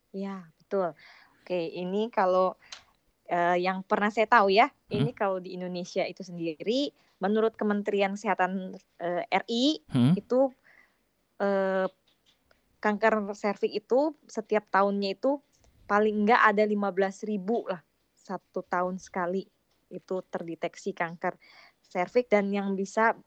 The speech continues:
Speaker 1: di-, bisa dibilang sebagai pembunuh nomor satu di dun-, di Indonesia.
Speaker 2: Lima belas ribu itu yang terdeteksi ya, Dok, ya?
Speaker 1: Iya, tiap tahunnya.
Speaker 2: Tiap tahunnya. Oke, oke, banyak, banyak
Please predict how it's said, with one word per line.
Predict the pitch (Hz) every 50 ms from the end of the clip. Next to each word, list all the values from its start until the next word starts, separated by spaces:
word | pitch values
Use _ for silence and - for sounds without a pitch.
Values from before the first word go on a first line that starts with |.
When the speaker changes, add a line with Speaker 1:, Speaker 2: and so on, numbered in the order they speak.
| _ -
Speaker 1:
di-, | 175 190 185
bisa | 175 190 - 226 202
dibilang | 202 185 190 185 202 214 233 247 285
sebagai | 269 - 214 190 180 185 202 208
pembunuh | - 208 196 190 175 180 185 185 196 190
nomor | 185 180 175 175 -
satu | - 175 165 - - 190 196 185 175
di | 170 165 165
dun-, | 160 156 170 165 165 - -
di | 175 180 180 175 185
Indonesia. | 180 175 175 175 170 170 180 - - 180 165 - - _ _ _ _ _ - - - - - - - - - -
Speaker 2:
Lima | 123 120 120 123 123 120 117
belas | 113 110 113 113 113 110 - -
ribu | 117 120 117 113 117 117 127 123 123 - _ _ _
itu | - 139 - _ _ - 160 170 180 175 -
yang | 170 139 123 127 131
terdeteksi | - 147 131 120 113 117 113 - - 110 - - - - 147 135 123
ya, | 113 107 107
Dok, | 104 110 104 - -
ya? | 107 101 104 - _ _ _ _ _ _ _
Speaker 1:
Iya, | - 208 214 196 180 175 170 170
tiap | _ - 185 185 -
tahunnya. | _ 185 190 196 202 202 202 202 208 196
Speaker 2:
Tiap | 127 113 - - -
tahunnya. | 120 113 117 117 117 117 113 104 95 101 - _ _ _ _ _ _ _ _ _ _ _ _ 156
Oke, | 135 - - - - 147 147 123 - _ -
oke, | 123 - - - 107 110
banyak, | 110 107 104 101 104 104 101 98 - _ _ _ _ _
banyak | - 104 101 101 98 95